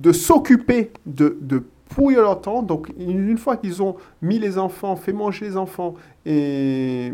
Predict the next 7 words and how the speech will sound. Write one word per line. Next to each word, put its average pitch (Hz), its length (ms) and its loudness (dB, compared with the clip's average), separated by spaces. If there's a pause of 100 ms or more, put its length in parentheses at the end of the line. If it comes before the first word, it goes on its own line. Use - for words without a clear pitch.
(120)
ils - 60 -8
sont 156 160 -4
devant 120 1160 -2
la, 123 160 -6 (160)
ce - 180 -16
que 143 80 -6
j'appelle 135 480 -2